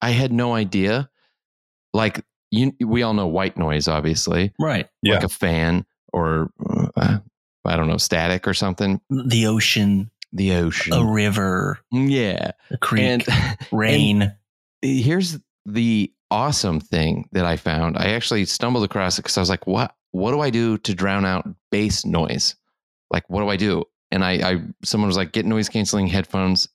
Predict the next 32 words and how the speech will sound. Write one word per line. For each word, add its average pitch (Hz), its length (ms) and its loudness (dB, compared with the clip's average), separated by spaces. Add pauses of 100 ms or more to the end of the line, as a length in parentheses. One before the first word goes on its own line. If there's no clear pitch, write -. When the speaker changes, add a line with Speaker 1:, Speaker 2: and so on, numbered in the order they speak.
(240)
Speaker 1:
and 107 460 0 (220)
play 107 160 0
brown 95 480 0
noise." 78 420 -2 (640)
I - 40 0
was 90 80 2
like, 82 160 0 (840)
"Brown 95 320 0
noise? 82 480 -2
The 107 160 0
only 113 140 0
brown 101 420 0
noise 87 260 0
I 92 120 0
know 92 220 2
is 95 240 -2
the 92 100 0
one 92 320 2
that 117 140 -4
Speaker 2:
<laughs> - 60 -8
Speaker 1:
supposedly 104 500 0 (380)
makes - 260 -2
you 87 200 0 (440)
defecate." 107 680 0
Um, 92 520 0
Speaker 3:
<laughs> - 640 0 (800)
Speaker 1:
but 113 360 0
I 110 120 0
put - 280 2
this 180 220 2
on, 180 460 0 (360)
and 131 280 2